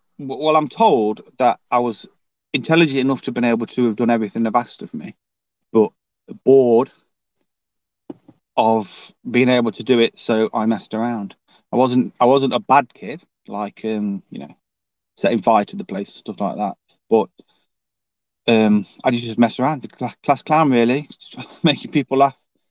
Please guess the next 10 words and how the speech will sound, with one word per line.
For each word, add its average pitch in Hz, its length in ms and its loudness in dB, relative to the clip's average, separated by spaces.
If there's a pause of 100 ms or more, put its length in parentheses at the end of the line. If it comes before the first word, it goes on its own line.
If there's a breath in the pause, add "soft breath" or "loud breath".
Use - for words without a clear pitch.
(560)
you 120 100 -6
know, 117 200 -6 (280)
going 123 180 4
one, 123 240 2 (120)
one 120 220 2
step - 240 -6
further 127 260 0
than 120 120 4
my 117 80 2
mate 120 320 0